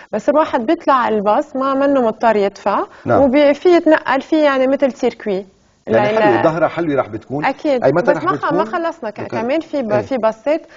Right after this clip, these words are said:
Speaker 1: صوب المنطقة الشما-، صوب
Speaker 2: شمال.
Speaker 1: المنطقة الشمالية
Speaker 2: نعم.
Speaker 1: وصوب، صوب صيدا.
Speaker 2: صيدا.
Speaker 1: بس، بس، بس بدي إنه حدد هالشغلة إنه الباصات يلي خا-، يلي عم بتروح خارج بيروت،
Speaker 2: مهم.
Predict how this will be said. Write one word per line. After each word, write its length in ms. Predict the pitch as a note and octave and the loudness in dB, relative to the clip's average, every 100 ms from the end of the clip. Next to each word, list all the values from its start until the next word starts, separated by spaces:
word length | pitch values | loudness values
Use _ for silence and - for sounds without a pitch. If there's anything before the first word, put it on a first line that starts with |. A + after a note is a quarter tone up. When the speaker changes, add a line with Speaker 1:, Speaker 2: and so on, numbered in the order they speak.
| - _ - | -20 _ -2
Speaker 1:
صوب 160 | B3+ | 0
المنطقة 400 | A#3+ B3+ C4+ C#4 | 2 0 0 -2
الشما-، 360 | G#3 - G#3+ - | -2 -4 -4 -4
صوب 260 | - A3 - A3+ | -8 -12 -8 -2
Speaker 2:
شمال. 160 | A3 - | 0 0
Speaker 1:
المنطقة 300 | - B3+ A3 | -2 -4 -8
الشمالية 640 | - A#3 G#3 A3 B3+ E4 - - | -10 -8 -6 -4 -2 -4 -4 0
Speaker 2:
نعم. 100 | B3 | 0
Speaker 1:
وصوب، 360 | - F#4 C4+ C#4+ C4 | 2 0 2 0 0
صوب 240 | B3+ C#4 A3 | -2 -4 -2
صيدا. 340 | A3+ G3+ A3 | -4 -2 0
Speaker 2:
صيدا. 120 | A3 | 0
Speaker 1:
بس، 340 | A#3 - A3+ G#3 - - | 0 2 0 0 -6 -8
بس، 240 | D4 C#4 C#4 A3+ G#3+ | -4 0 2 2 0
بس 120 | A#3 | -4
بدي 140 | A3 G#3+ G#3 F#3+ F#3 - | -4 0 2 2 0 -2
إنه 240 | F#3 F3+ F3 | -2 -2 -4
حدد 360 | A#3+ G#3+ G#3 - G3 | -4 -2 -4 -4 -6
هالشغلة 540 | G3 - A3 G#3+ G3+ | -4 -4 -4 -2 -2
إنه 380 | G3+ G3 F#3 F3+ - - - | 0 0 0 -2 -6 -12 -4
الباصات 540 | G3 G#3+ G#3+ C#4 C#4 | 0 0 2 0 0
يلي 400 | A3+ G3+ F#3+ F3+ | -4 -2 -2 -2
خا-، 160 | - C#4 | -4 0
يلي 440 | C4 - G3+ F#3+ | 0 0 0 0
عم 120 | F3+ | -2
بتروح 260 | F#3 B3+ C4 | -4 -4 -4
خارج 440 | - B3 A#3+ A3 | -2 -2 0 0
بيروت، 520 | F3+ F3 F3 F#3+ F#3 F#3 | 0 -2 0 0 0 0
Speaker 2:
مهم. 220 | G2+ | -4